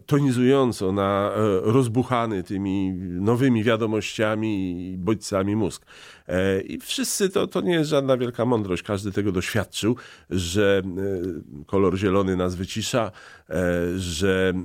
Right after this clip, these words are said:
brak, e, dużych kontrastów barwnych nas wycisza,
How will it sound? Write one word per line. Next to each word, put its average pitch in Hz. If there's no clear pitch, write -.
brak, 107
e, -
dużych 123
kontrastów 110
barwnych 92
nas 95
wycisza, 98